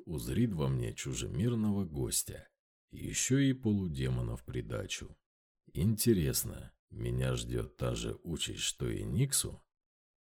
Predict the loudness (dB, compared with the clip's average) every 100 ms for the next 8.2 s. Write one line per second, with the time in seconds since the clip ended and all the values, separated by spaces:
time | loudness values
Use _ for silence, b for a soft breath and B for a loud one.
0 | _ -4 -2 -2 -2 -2 2 4 4 4
1 | 0 0 -2 -4 -6 2 2 2 0 0
2 | 2 0 0 0 -4 -4 -4 -4 -6 -8
3 | -10 -10 _ _ _ _ _ _ -6 -4
4 | -2 2 4 4 2 -4 -4 2 2 4
5 | 2 2 2 4 2 0 -6 -8 -6 2
6 | 2 4 0 -2 -2 -2 -4 -10 -16 _
7 | _ _ _ -8 -4 2 4 6 4 4
8 | 4 4